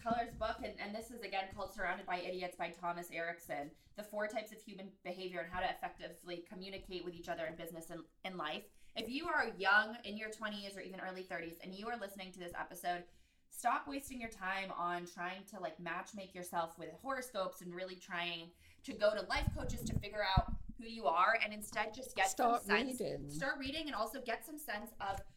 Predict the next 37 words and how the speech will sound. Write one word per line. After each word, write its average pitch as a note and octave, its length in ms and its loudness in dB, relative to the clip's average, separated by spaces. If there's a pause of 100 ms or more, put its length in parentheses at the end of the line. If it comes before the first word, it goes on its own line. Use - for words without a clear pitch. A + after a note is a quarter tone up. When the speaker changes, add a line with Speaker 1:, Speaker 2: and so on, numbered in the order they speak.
(140)
Speaker 1:
understanding A3 540 -2
your G3 100 -8
personality, F#3 760 -6
because G3 300 -12
that G#3 340 0
is G3 120 -6
all F#3 180 0
you E3 140 -6
have. - 400 -6
Something A#3+ 420 -6
you B3 140 -6
always G#3+ 240 -2
say G3 100 -10
to F#3 60 -10
me, F3+ 100 -10
Mom, E3 240 -4
is E3 140 -10
all F3 120 -2
we G3+ 160 -10
have E3 160 -2
is - 140 -14
relationships. G#3+ 880 -12 (480)
Speaker 2:
Uh, G3 220 4
relation-, G#3 760 4
life G#3+ 400 4
is G3 160 0
about E3+ 380 2
relationships. D#3 1040 -4
Speaker 1:
And F#3+ 120 -2
all G#3 180 2
the A#3+ 60 -2
times A3 360 -8
that F#3+ 100 -2
I F#3 80 0
go F#3 140 0
back F3+ 300 0
and E3+ 80 -12